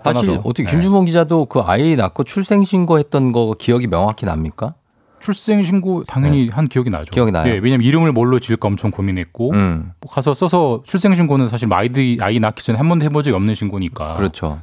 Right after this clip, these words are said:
Speaker 2: 그 순간은 뭐, 잊을 수가 없죠.
Speaker 1: 잊을 수가 없고,
Speaker 2: 예.
Speaker 1: 그거 하는데 사실 그거를 사실 안 하는 분들도 있어요.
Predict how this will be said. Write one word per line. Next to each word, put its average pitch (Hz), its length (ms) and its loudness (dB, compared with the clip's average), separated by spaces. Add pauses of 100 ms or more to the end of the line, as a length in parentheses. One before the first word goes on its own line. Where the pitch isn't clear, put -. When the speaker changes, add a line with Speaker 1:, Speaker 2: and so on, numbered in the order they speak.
Speaker 2:
그 143 120 -8
순간은 156 380 2
뭐, 92 120 0
잊을 107 180 -2
수가 104 260 -10
없죠. 104 100 -6
Speaker 1:
잊을 117 120 -2
수가 101 220 -2
없고, 85 180 -6
Speaker 2:
예. 82 240 -2
Speaker 1:
그거 107 180 0
하는데 165 640 0 (400)
사실 175 300 -2
그거를 170 1000 2
사실 156 280 -10
안 113 200 0
하는 208 560 4 (800)
분들도 160 460 4
있어요. 90 640 0